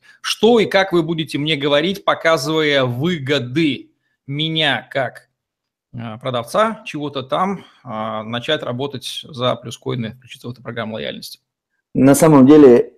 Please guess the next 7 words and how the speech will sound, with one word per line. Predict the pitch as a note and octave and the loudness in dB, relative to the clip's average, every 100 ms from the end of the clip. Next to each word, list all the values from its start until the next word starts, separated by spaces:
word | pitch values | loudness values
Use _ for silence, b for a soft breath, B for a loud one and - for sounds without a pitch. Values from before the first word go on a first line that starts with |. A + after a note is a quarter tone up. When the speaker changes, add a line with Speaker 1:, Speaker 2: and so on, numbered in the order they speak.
| _ - | _ -6
Speaker 2:
в | |
самом | - C#3+ C#3+ A2+ | 2 4 4 4
начале | A2 - D3+ D3 A#2 G2+ F#2+ | 2 4 4 6 8 6 4
мы | A2 B2+ C3+ A#2+ G#2 G2 - | 2 0 2 2 0 -2 -2
упростили | A2+ - A#2 - C3 A2+ G2+ | 0 2 2 2 0 2 -2
сам, | - G#2 G#2 G#2+ - | -2 0 0 -2 -4
сам | - C3 B2 - | -2 2 2 -2